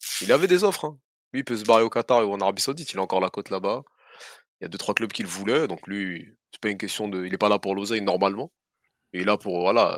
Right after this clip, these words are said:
avoir cette image-là de, de sélectionneur qui t'emmène le plus loin possible. Donc, euh, on verra. Il y a là plus de joueurs quand même, il y a plus d'éléments qu'en, qu'à la dernière can, là, où, hein, il y a une petite, euh, il y a une petite sortie honteuse. Donc, on va voir, on va voir ce que ça va donner.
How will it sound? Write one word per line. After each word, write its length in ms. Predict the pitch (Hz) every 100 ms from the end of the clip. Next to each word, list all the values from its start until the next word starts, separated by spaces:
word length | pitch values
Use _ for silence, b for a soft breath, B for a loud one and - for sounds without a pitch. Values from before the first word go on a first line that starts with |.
| 85
avoir 280 | 82 87 87
cette 180 | 87 -
image-là 300 | 92 92 95
de, 120 | 90
de 100 | 87
sélectionneur 500 | - 90 92 101 101
qui 60 | -
t'emmène 220 | 92 90
le 80 | 87
plus 120 | -
loin 100 | 92
possible. 320 | - - 85
Donc, 240 | - 165 -
euh, 60 | _ _ _ B B B B B B _
on 80 | 107
verra. 400 | 113 135 117 107
Il 60 | 107
y 80 | 117
a 160 | 131
là 180 | 123 131
plus 200 | 123 123
de 80 | 123
joueurs 260 | 110 123 -
quand 120 | 120
même, 100 | 123
il 40 |
y 20 | 107
a 20 |
plus 160 | - 107
d'éléments 360 | 113 113 113
qu'en, 480 | 104 95 90 - - _ _ B B B B _
qu'à 100 | 95
la 80 | 92
dernière 260 | 98 98
can, 160 | - 135
là, 180 | 135 131
où, 220 | 104 90
hein, 40 | 98
il 40 |
y 20 | 101
a 20 |
une 60 | -
petite, 260 | - -
euh, 120 | 82 - - _ _ _ B B B B _ _ _
il 60 | -
y 20 |
a 20 |
une 60 | 87
petite 180 | - -
sortie 260 | - -
honteuse. 540 | - 101 139 135 92 - _ _ - -
Donc, 160 | 92
on 60 | 107
va 80 | 120
voir, 180 | 92 -
on 40 | -
va 60 |
voir 100 | 90
ce 60 | 90
que 40 |
ça 80 | -
va 80 | 92
donner. 200 | 95 92